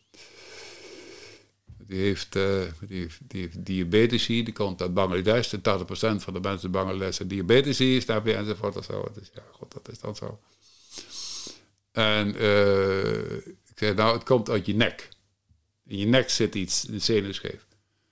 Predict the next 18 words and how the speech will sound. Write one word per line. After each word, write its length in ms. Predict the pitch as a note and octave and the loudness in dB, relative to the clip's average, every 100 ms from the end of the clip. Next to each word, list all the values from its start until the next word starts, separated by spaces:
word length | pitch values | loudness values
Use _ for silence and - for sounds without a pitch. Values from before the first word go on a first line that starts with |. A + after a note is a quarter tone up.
| _ _ | _ _
En 180 | - C3 | 0 4
Marie 240 | C3 D3 | 6 6
gemaakt 360 | B2+ C3 C3 B2+ | 4 4 6 4
van 100 | B2+ | 2
het 80 | G2+ | 4
hoofd, 220 | B2+ B2+ | 6 6
de 60 | A#2+ | 4
hele 200 | A#2 A#2+ | 4 6
rare 220 | A#2 G#2 | 4 4
plan 240 | A#2 G#2+ | 2 2
meer. 160 | G#2+ A#2 | 4 2
Hij 100 | A#2 | 2
zei, 180 | - A#2+ | 2 2
"Het 120 | A2+ | 2
zit 200 | - C3 | 0 -2
in 100 | A2+ | 0
je 100 | G#2+ | 2
nek." 320 | C#3 D#3 - | 4 4 0